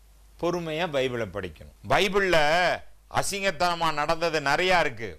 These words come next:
மூடி மறைக்கிறாங்க. அதெல்லாம் ஒண்ணும் மூடி மறைக்கல, பைபிள்ல எல்லாம் வெளியே சொல்லி இருக்கிறது. சாத்தான்னு ஒருத்தனை கடவுள் படைக்கல. அது எப்படிங்க? நல்ல மரத்திலிருந்து நல்லது தானே வரும்னு நம்ம எல்லாருக்கும் தெரியுது,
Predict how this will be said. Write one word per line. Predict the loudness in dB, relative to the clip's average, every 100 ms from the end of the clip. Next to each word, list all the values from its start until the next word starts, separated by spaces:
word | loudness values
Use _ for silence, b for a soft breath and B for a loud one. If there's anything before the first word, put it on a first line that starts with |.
| -10
மூடி | -4 0 2
மறைக்கிறாங்க. | 2 0 2 2 2 -2 -12 -10
அதெல்லாம் | -6 -2 -2 -2
ஒண்ணும் | -8 -10 -10 -8 -4
மூடி | -4 -4
மறைக்கல, | -4 -4 -6 -10 -6
பைபிள்ல | 0 0 0 -4 -4
எல்லாம் | -4 -6 -6 -2 0
வெளியே | 0 0 0
சொல்லி | -2 -6 -6
இருக்கிறது. | -8 -10 -14 -16 -18 -20 -20 b b b b
சாத்தான்னு | -8 0 4 4 4 2 2 0 -2
ஒருத்தனை | -2 -2 -2 -4 -4 -2
கடவுள் | 0 2 0 -4 -2
படைக்கல. | -2 -2 -4 -8 -8 -8 -10 -12 b b b b
அது | 0 2
எப்படிங்க? | 2 0 -2 -2 0 0
நல்ல | 2 2 4 4
மரத்திலிருந்து | 4 4 2 0 -2 -2 -2 -6
நல்லது | -2 0 2 2 2
தானே | 2 2 4
வரும்னு | 4 4 4 4 2
நம்ம | 2 2
எல்லாருக்கும் | 4 4 4 0 -6 -6
தெரியுது, | -6 -6 -8 -10